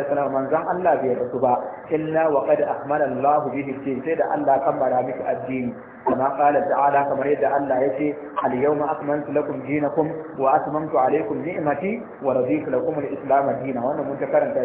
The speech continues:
shi jiya. Al manhaju salafi, saboda haka manhajin salafiyya laysa fikratun, ba wani tunani ba, fa min wajhil basar, ka kirkiro wani mutum. Manhajin salafiyya ba tunanin wani bane.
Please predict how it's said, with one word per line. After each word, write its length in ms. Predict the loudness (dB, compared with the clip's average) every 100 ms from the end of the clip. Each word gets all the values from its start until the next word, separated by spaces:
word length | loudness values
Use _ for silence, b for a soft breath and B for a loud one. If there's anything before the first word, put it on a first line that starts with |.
| -2
shi 80 | -4
jiya. 160 | -4 -4 -6 -14 -18 -18 -4 2
Al 80 | 4
manhaju 480 | 4 2 2 0 0
salafi, 360 | 4 4 4 0
saboda 240 | 2 4
haka 160 | 4 2
manhajin 480 | 2 0 0 -2 0
salafiyya 560 | 0 0 -2 0 0 0 -8 -12 -4
laysa 400 | 0 2 2 0
fikratun, 520 | -2 2 4 4 0 -8 -14 -18 -20 -18 0
ba 160 | 6 8
wani 240 | 8 2 0
tunani 460 | 0 2 2 0 -2
ba, 120 | 0
fa 100 | 0
min 240 | -2 -4
wajhil 460 | -4 -2 -2 -2 -2 0
basar, 280 | 0 0 -2 -6 -10 -14 -18 -20 -20 -20 -20 -4
ka 80 | -2
kirkiro 600 | 0 0 2 4 4 4
wani 200 | 4 2
mutum. 260 | 0 -4 -6 -10 -16 -18 -18 -20 -20 -20 -20 -6
Manhajin 380 | -2 2 2 0
salafiyya 460 | 0 0 0 0 2
ba 160 | 2 2
tunanin 360 | 2 0 0 -2
wani 160 | -2 0
bane. 240 | -2 -2